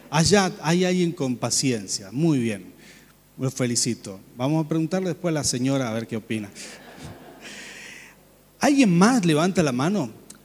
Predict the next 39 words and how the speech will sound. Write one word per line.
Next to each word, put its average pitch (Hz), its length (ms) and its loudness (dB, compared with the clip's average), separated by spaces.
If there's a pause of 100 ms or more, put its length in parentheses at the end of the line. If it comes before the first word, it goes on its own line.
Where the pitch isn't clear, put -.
(100)
Che, 202 180 2
que 180 320 -2
me 135 140 -2
los 139 100 0
felicito 180 540 2
por 165 100 0
la 135 100 2
honestidad, 127 580 0
pero 131 260 -2
es 220 100 6
preocupante 220 600 4
por 170 160 4
otro 165 180 2
lado. 139 380 -2 (880)
Em, 175 420 2
no 240 140 2
sé 294 120 2
si 240 140 2
los 208 140 4
que 190 80 4
están 208 200 2
ahí 196 180 2
del 202 100 4
otro 196 160 -2
lado, 208 240 2
quizás 185 240 0
alguien 185 240 0
me 165 80 0
pueda 190 180 0
escribir, 170 380 0
"Yo 175 100 -2
soy 202 160 2
muy 190 140 2
paciente, 185 720 0
la 135 220 -4
paciencia 139 600 -2
es - 60 -8
mi 127 120 -2
don, 147 340 0